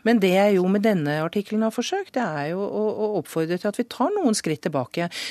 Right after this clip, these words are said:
Det kan hende at, eh, at ekteskapets tid som et, eh, evigvarende prosjekt er over. Det er godt mulig.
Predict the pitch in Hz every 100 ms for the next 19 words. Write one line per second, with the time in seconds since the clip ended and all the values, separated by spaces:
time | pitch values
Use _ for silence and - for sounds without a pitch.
0 | - 135 107 139 147 156 151 233 427 208
1 | - 180 175 170 165 165 165 - - 143
2 | - - 165 - - 143 - 160 165 160
3 | - 160 160 156 151 139 147 147 175 165
4 | 151 147 147 147 147 427 - - 113 -
5 | 254 165 170 190 170